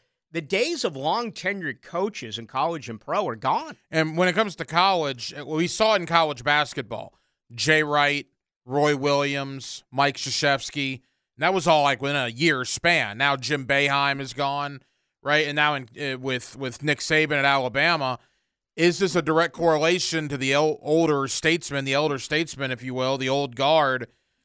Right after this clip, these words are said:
Speaker 2: Just they're done with N I L. They don't wanna have anything to do with this. N I L and transfer portal, they, they're just out of there. They don't wanna deal with it.
Speaker 1: Well, I thought the most obvious example of that was Roy Williams at North Carolina a few years ago. And I, I think that is becoming a, a whole part of this. I mean,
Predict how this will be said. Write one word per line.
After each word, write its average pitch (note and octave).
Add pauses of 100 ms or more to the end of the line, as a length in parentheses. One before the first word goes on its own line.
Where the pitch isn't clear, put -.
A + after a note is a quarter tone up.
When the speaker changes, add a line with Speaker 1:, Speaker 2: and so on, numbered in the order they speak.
(260)
Speaker 2:
Just -
they're C#3
done C#3+
with C#3
N C3+
I C3
L. B2+
They B2
don't C3+
wanna C#3
have C3+
anything C3
to B2
do C3+
with C#3
this. A#2+
N C#3+
I D3
L D3
and A#2+
transfer C#3+
portal, D3
they, B2+ (460)
they're C3
just C3
out D3
of D3+
there. G#2+
They A#2
don't C3
wanna C3+
deal C#3
with A2
it. -
Speaker 1:
Well, C#3+
I D#3+
thought F3+
the E3
most E3+
obvious F3
example C3
of A#2+
that A#2
was G#2
Roy A#2
Williams G#2+
at G#2
North G#2
Carolina G2
a F2
few F#2
years F2+
ago. F#2+
And A2
I, B2+
I C3+
think E3+
that E3
is F3 (140)
becoming E3
a, D#3+ (480)
a C3
whole E3
part G#3
of G3
this. -
I -
mean, C3